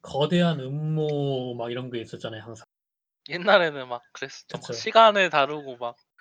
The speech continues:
Speaker 1: 거-,
Speaker 2: 이야기
Speaker 1: 그
Speaker 2: 듣는 걸로 따지면은 막 진-, 진짜 막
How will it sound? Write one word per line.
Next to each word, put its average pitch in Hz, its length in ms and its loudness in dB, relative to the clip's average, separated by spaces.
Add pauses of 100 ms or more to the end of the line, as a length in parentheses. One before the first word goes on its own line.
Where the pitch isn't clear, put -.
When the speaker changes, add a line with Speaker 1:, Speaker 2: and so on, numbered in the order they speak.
(1200)
Speaker 1:
거-, 165 140 -6
Speaker 2:
이야기 160 240 2
Speaker 1:
그 - 100 -16
Speaker 2:
듣는 147 180 -8
걸로 143 320 -8 (120)
따지면은 143 640 -2 (240)
막 113 160 -20 (240)
진-, - 160 -18
진짜 139 300 -6
막 127 180 -4